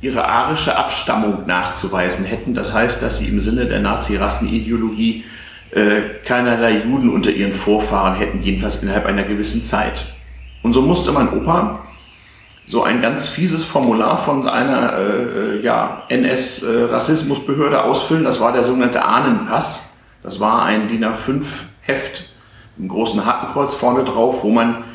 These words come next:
in din-Format sozusagen seinen Stammbaum aufzuführen hatte. In seinem Fall bis achtzehnhundert. Und man hatte das auch zu belegen durch Kopien von Urkunden eben. Und dann kriegte er, was heute die Bahncard hundert ist, von seinem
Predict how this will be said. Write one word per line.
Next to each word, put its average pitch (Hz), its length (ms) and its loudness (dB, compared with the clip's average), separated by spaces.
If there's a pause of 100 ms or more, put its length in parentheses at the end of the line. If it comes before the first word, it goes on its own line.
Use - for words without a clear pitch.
(240)
in 104 160 0
din-Format 123 880 0
sozusagen 120 580 0
seinen 113 180 2
Stammbaum 120 500 2
aufzuführen 98 680 0
hatte. 143 380 -2 (1160)
In 104 140 0
seinem 117 240 2
Fall 113 220 2
bis 110 180 0
achtzehnhundert. 123 760 0
Und - 120 0
man 123 180 0
hatte 139 200 2
das 139 220 -2
auch - 200 0
zu - 120 -2
belegen 135 540 2
durch - 380 -4
Kopien 135 380 -6
von 135 220 0
Urkunden 180 460 2
eben. - 380 -4 (1120)
Und 120 100 -4
dann 110 160 2
kriegte 160 340 0
er, 147 200 4
was 143 180 2
heute 147 220 2
die 139 120 0
Bahncard 127 500 0
hundert 160 300 0
ist, 160 220 0
von 135 240 -4
seinem 131 400 2